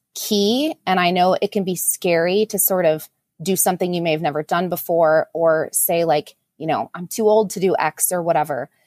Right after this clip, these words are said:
At the end of the day, if you wanna get it done and you wanna accomplish it, you absolutely can, 'cause it's, it's you, you are your only obstacle. And so remove that barrier. If it's ripping off a Band-Aid, do that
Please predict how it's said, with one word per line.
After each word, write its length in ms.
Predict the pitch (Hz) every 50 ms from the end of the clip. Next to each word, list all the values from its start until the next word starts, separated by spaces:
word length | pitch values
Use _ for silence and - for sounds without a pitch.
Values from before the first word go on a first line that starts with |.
| _ _ _ _ -
At 160 | - 196 196 -
the 100 | 196 196
end 160 | 190 240 269
of 60 | 226
the 80 | 226 185
day, 420 | 180 185 170 190 208 240 254 - _ _ -
if 140 | 185 - 185
you 120 | 202 226
wanna 220 | 247 294 320 320
get 220 | 226 170 196 180 190
it 100 | 185 -
done 180 | - 165 175 185
and 100 | 185 180
you 80 | 180 175
wanna 160 | 175 160 160
accomplish 540 | 139 - - 143 147 156 - 175 175 - 233
it, 200 | 233 233 - - _ _ _ _ _ _ _ _ -
you 160 | 180 185 185
absolutely 440 | 160 165 165 - - 165 - 160 160
can, 340 | - - 151 131 117 117 -
'cause 200 | - 190 170 -
it's, 260 | - - - - - -
it's 280 | - - - - - -
you, 360 | 196 170 185 208 208 214 -
you 360 | - 196 185 214 247 254 262 254
are 140 | 240 233
your 220 | 233 220 208 196 -
only 280 | 196 190 185 190 160
obstacle. 760 | - 156 160 170 180 - - - 233 - 285 269 320 359 381 _ _ - _ _ _ -
And 160 | - 190 185 -
so 360 | - 185 165 151 156 - -
remove 300 | 185 185 196 196 208 208
that 220 | - 226 226 - 196
barrier. 440 | 202 185 185 185 185 180 180 185 180 - - - _ _ _ -
If 160 | - 151 -
it's 140 | 170 - -
ripping 300 | 165 208 208 - 208 226
off 180 | 214 214 208 -
a 60 | 202
Band-Aid, 460 | 208 202 196 202 - 202 190 190 180
do 200 | - 202 202 190
that 340 | 190 175 165 175 165 -